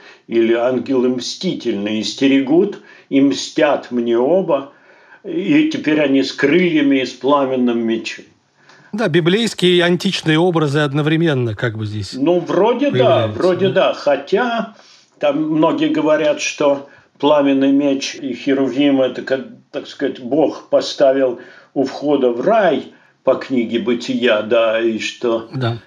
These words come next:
Speaker 1: а, отсюда это идет, конечно, отсюда в первую очередь, но дальше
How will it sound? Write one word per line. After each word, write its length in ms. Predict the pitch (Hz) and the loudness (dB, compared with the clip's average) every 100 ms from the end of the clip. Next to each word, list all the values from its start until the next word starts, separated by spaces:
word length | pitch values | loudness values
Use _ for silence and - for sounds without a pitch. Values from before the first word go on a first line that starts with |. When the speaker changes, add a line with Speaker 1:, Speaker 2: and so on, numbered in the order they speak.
| _ | _
Speaker 1:
а, 380 | - 120 135 127 | -2 0 0 -4
отсюда 480 | 117 - 240 202 160 | -4 -4 0 2 2
это 220 | 139 139 | 2 0
идет, 260 | 135 131 | 0 0
конечно, 640 | - 139 139 127 143 131 131 | 0 2 2 0 -2 0 0
отсюда 600 | 135 131 - - 214 143 | -2 -4 -4 -4 -2 -2
в 60 | - | 0
первую 480 | 156 151 131 131 127 | 0 2 2 2 2
очередь, 480 | 110 107 110 104 117 | 0 -2 -6 -6 -4
но 120 | 120 | -4
дальше 840 | 107 156 240 226 190 - 117 92 | 0 2 2 0 -2 -2 -2 -2